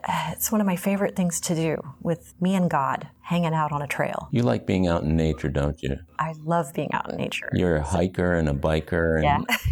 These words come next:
Speaker 1: Yeah. <laughs>
Speaker 2: other great stuff.
Speaker 1: If th-, we could have a gym with an open ceiling, that would be great.
Speaker 2: <laughs>
Speaker 1: And the irony is, I'm so fair-skinned, I would probably get burned in five minutes, so. <laughs>
Speaker 2: Yeah, I am too. I have to always wear sunscreen whenever I go out.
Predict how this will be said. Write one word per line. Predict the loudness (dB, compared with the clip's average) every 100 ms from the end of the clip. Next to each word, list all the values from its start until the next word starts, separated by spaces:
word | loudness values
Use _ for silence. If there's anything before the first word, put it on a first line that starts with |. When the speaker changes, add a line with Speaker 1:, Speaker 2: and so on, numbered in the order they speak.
| 0
Speaker 1:
Yeah. | -2 -2 -8 -8 -10 -10 -12 -4 -2 -2 -2 -4 -6
<laughs> | -2
Speaker 2:
other | 0 0
great | 0 -2 -2
stuff. | -4 -4 -2 -2 -6 -12
Speaker 1:
If | -6
th-, | -2
we | 0
could | 0
have | 0 0
a |
gym | 0 0 2 0
with | 0
an | -4 -4 -10 -18 -18 -2
open | 0 2 0
ceiling, | 0 2 2 4 0 0
that | -2
would | 0
be | -2
great. | 0 -2 -2 -6 -8
Speaker 2:
<laughs> | -8 -18 _ _ 0
Speaker 1:
And | 2
the |
irony | 4 4 2 2
is, | 2
I'm | 2
so | 2
fair-skinned, | 0 2 2 2 0 -2 0
I | -2
would | 0
probably | 0 0
get | -2 -2
burned | 0 0 -2
in | 0
five | 0 2
minutes, | 2 2 0
so. | 4 4 4
<laughs> | 0 -2 -8 -2
Speaker 2:
Yeah, | 2 4 4
I | 4
am | 4 2
too. | 0 2 2 4
I | 2 0 0
have | 0
to | 2
always | 2 2 0 0
wear | -2
sunscreen | 0 0 -2 -2 0 2
whenever | 2 2 2
I | 0
go | 0 0 0
out. | 0 -2